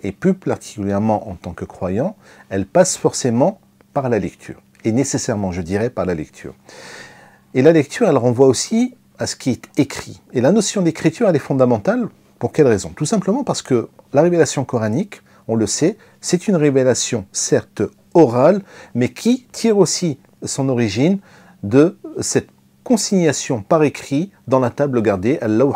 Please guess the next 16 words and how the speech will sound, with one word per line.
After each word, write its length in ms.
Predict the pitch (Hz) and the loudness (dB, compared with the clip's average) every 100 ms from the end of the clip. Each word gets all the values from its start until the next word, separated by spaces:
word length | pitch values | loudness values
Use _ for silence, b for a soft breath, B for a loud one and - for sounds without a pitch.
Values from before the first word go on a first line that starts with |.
| - | 0
Al-Mahfouz. 540 | 110 98 - 113 87 - B B B | 0 -2 -4 -4 -4 -6 B B B
Et 60 | 110 | -4
ça, 120 | 202 | -2
il 40 | |
ne 40 | 190 | -2
faut 100 | 147 | 0
pas 140 | 165 | 0
l'oublier. 420 | 147 113 101 90 - B B B B 113 | 0 -2 -4 -6 -8 B B B B -2
Et 200 | 117 - _ | 0 -2 _
nous 220 | 139 123 | -2 4
avons 180 | 156 160 | 6 6
deux 160 | 139 160 | 8 8
scribes, 480 | - - 233 147 92 - _ 104 | 8 0 2 2 2 -8 _ -4
hein, 220 | 123 196 - | -2 -4 -6
Kiram 580 | - 113 160 147 120 104 | -2 4 6 6 4 0
Katibin. 680 | 135 117 110 98 127 87 | 0 0 0 0 0 -2